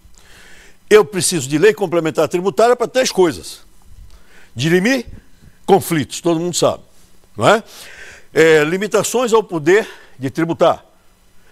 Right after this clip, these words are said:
E terceiro, é normas gerais. Mas aí vem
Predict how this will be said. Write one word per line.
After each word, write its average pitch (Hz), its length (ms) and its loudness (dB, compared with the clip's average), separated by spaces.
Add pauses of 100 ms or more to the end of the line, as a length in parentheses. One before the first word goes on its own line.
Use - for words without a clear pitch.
(280)
E 226 360 -2 (100)
terceiro, 339 600 -2 (380)
é 185 240 2 (440)
normas 180 340 2
gerais. 190 560 0 (680)
Mas 147 280 2
aí 190 260 2
vem 180 420 -2